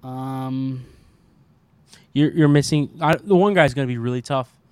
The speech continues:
Speaker 2: but you're missing a, an obvious one. From
Speaker 1: Still
Speaker 2: current, that's
Speaker 1: playing?
Speaker 2: currently in the league, yeah.
Speaker 1: Can I just look at teams? Does that, ca-, does that count?
Speaker 2: Yeah, yeah,
Speaker 1: I
Speaker 2: go
Speaker 1: wanna
Speaker 2: ahead.
Speaker 1: look at
Speaker 2: You can.
Speaker 1: rosters, just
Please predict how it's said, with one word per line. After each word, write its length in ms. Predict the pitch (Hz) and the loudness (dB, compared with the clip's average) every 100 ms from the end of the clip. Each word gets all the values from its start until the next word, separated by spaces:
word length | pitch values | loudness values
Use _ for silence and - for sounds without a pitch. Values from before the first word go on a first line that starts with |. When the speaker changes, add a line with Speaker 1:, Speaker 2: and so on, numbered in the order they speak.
| _ _ _ _ - | _ _ _ _ -10
Speaker 2:
but 60 | |
you're 120 | 135 131 | -6 -6
missing 220 | 135 120 | -6 -8
a, 100 | 107 - - _ - | -10 -14 -20 _ -12
an 80 | 123 | -8
obvious 300 | 113 107 107 | -8 -10 -12
one. 180 | 98 - _ _ _ _ _ - - | -18 -20 _ _ _ _ _ -20 -16
From 120 | 127 | -8
Speaker 1:
Still 140 | 131 | 0
Speaker 2:
current, 80 | 131 | 0
that's 40 | 113 | 0
Speaker 1:
playing? 240 | 127 151 | -2 -2
Speaker 2:
currently 220 | 139 120 | -2 -4
in 60 | 113 | -4
the 60 | 107 | -4
league, 240 | 104 98 | -6 -8
yeah. 180 | 110 95 _ _ _ _ _ _ _ _ _ _ _ _ - | -10 -12 _ _ _ _ _ _ _ _ _ _ _ _ -6
Speaker 1:
Can 120 | 147 | -4
I 40 | |
just 100 | 196 226 | -2 -2
look 100 | 202 | -4
at 80 | |
teams? 380 | - 147 165 156 | -2 0 0 -2
Does 160 | - 139 | -6 -4
that, 200 | 147 - | -4 -2
ca-, 120 | 156 | -6
does 80 | 139 | -4
that 140 | 156 | -4
count? 200 | - 175 | -2 -2
Speaker 2:
Yeah, 160 | 127 143 | 0 -2
yeah, 40 | |
Speaker 1:
I 20 | 120 | 2
Speaker 2:
go 60 | |
Speaker 1:
wanna 60 | 156 | 4
Speaker 2:
ahead. 100 | 214 | 4
Speaker 1:
look 60 | 185 | 2
at 20 | |
Speaker 2:
You 40 | |
can. 40 | 139 | 2
Speaker 1:
rosters, 500 | 143 143 127 110 101 | 4 4 2 -6 -8
just 340 | 120 113 - | -10 -12 -18